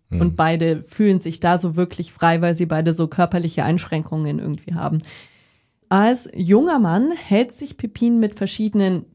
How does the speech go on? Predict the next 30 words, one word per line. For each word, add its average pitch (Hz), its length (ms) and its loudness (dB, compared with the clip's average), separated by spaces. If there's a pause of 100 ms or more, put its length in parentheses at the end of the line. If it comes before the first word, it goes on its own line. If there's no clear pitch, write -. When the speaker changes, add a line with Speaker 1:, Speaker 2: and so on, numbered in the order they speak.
Speaker 2:
Tauchjobs 202 920 -2
über 160 380 0
Wasser. 175 520 0 (440)
Speaker 1:
Mhm. 76 440 -4
Speaker 2:
<laughs> - 60 -8 (920)
Oh, 202 160 2
hast - 220 -2
du 220 60 0
meinen 214 260 0
tollen - 300 -2
Witz - 320 -6
nicht 208 240 -4
gehört? - 640 -6 (400)
Speaker 1:
Ach 82 180 0
so, 78 260 -2 (400)
ich 78 180 -2
hab 80 140 -2
ihn 80 160 0
tatsächlich 78 380 -2
Speaker 2:
Entschuldigung, 277 400 2
der 240 140 2
war 247 100 4
richtig 285 320 0
Speaker 1:
e-, 240 80 4
Speaker 2:
unwitzig. 220 240 4
Speaker 1:
erstmal 92 460 2
nicht 87 320 2
gecheckt. - 500 -2
Ah. 240 300 4
Speaker 2:
Ähm, 190 240 2